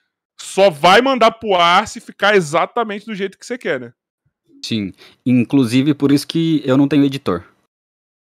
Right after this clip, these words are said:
Speaker 2: Eu já tentei ter editor. E a, a pior parte da edição do meu vídeo é que o, é que a pessoa que vai editar tem que saber de quadrinho.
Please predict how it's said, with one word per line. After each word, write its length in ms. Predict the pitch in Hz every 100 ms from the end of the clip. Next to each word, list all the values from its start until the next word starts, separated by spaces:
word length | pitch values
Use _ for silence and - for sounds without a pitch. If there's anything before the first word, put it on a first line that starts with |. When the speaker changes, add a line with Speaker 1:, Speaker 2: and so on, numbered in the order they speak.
| -
Speaker 2:
Eu 140 | 107
já 160 | 107 123
tentei 460 | 160 151 - 160
ter 360 | 196 - 135 143
editor. 520 | 107 110 - 98 123 - _ _ _ _ _ _ _ _ _ _ _ _
E 680 | 123 123 120 117 113 110 107 -
a, 300 | 120 127 131
a 40 |
pior 300 | 135 143 226
parte 400 | 247 160 151 147
da 100 | 135 127
edição 420 | 120 - 131 123
do 100 | 117
meu 180 | 110 104
vídeo 440 | 104 165 170 120
é 20 |
que 100 | 110
o, 100 | 127 -
é 80 | 123
que 80 | 135
a 40 |
pessoa 340 | 139 123 165
que 120 | 160 143
vai 180 | 131
editar 420 | 117 104 104 135 143
tem 220 | 151 156
que 100 | -
saber 420 | 208 165 120 151
de 100 | 170
quadrinho. 500 | 208 202 175 170 85